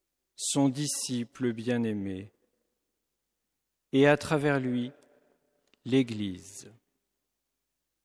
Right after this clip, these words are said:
Nous ne pouvons pas oublier, nous les hommes, cette présence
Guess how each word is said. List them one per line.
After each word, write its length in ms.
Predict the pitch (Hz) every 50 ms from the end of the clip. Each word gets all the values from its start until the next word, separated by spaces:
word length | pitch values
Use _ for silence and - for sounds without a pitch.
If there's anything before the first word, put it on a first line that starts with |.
| _ _ _ _ _ _ _ _ _ _ _
Nous 140 | 139 147 160
ne 80 | 165 147
pouvons 320 | - 180 165 175 185 180
pas 340 | 170 185 185 175 151 135 151
oublier, 560 | 147 135 139 139 135 127 127 131 131 127 127
nous 280 | 123 123 131 135 135 123
les 300 | 120 120 113 107 104 117
hommes, 460 | 113 107 101 101 98 92 95 92 95 - _ _ _ _ _ _ _ _ _ _ _ _ _ _ _ _ _ _ _
cette 320 | - - - 139 135 - -
présence 840 | - - - 151 143 123 120 113 110 104 101 - - - -